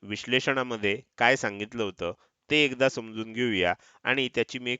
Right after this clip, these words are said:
छोटीशी क्लिप तुम्हाला दाखवतोय, म्हणजे तुमच्या लक्षात येईल की आपल्या चॅनलवर आपण ॲस्ट्रॉलॉजीच्या सहाय्यानं मार्केटचं विश्लेषण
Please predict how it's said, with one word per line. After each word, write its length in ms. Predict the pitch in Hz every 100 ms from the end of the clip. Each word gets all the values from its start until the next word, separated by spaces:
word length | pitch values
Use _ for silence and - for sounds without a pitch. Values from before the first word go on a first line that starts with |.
| -
छोटीशी 340 | 120 120 120 131
क्लिप 280 | - 147 160
तुम्हाला 280 | 143 127 120
दाखवतोय, 580 | 110 101 - 98 92 92 - - _
म्हणजे 240 | 120 127 143
तुमच्या 340 | 139 131 139
लक्षात 320 | 123 - 135 127
येईल 220 | 117 107 113
की 80 | 110
आपल्या 300 | 101 120 117
चॅनलवर 640 | 123 107 104 98 98 92 - _ _
आपण 400 | 104 - 123 104 - -
ॲस्ट्रॉलॉजीच्या 800 | 101 - 139 139 127 127 120 123
सहाय्यानं 680 | - 104 101 101 92 87 92 _ _ -
मार्केटचं 560 | 104 101 - 139 -
विश्लेषण 680 | 139 120 - 113 107 104 113